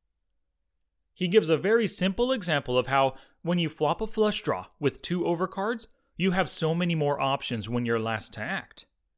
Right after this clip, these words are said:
You can get aggressive or passively call,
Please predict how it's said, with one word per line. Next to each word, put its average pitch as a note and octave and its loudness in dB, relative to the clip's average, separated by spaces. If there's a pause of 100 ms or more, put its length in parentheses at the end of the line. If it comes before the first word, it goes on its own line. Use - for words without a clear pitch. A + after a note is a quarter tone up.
(460)
You D3 -4
can D3 -2
get D#3 6
aggressive D3+ 2
or F#3 6
passively G#3+ -2
call, G3 -4